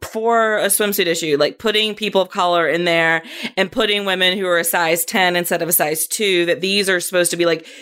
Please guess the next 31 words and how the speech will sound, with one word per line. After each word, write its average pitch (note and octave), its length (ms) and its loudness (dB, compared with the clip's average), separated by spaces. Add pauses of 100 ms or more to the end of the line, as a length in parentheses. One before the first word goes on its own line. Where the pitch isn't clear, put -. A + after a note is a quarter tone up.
(100)
hugely A3 720 -2
radical F3 640 0
acts. F3 680 0 (400)
But A#3+ 200 -2
all C#4 260 2
of C#4 80 -2
these B3 180 0
people B3 360 0
still C4+ 360 -2
fit A3 260 -2
into F#3 340 0
a F3 80 2
very G3 420 0
narrow F3 540 0
standard D#3+ 640 0
of D3 200 -2
beauty, - 540 -4
you F3 140 -2
know? E3+ 480 2
And E3 880 0 (720)
that's, - 880 -2 (500)
so A3+ 380 2
how A3+ 320 -2
far G3 460 0
can F#3 160 -6
you F3 80 2
take F3 300 -2
that D#3+ 200 0
empowerment, C#3+ 520 -2
right? D#3 320 0
Like, F3+ 300 -2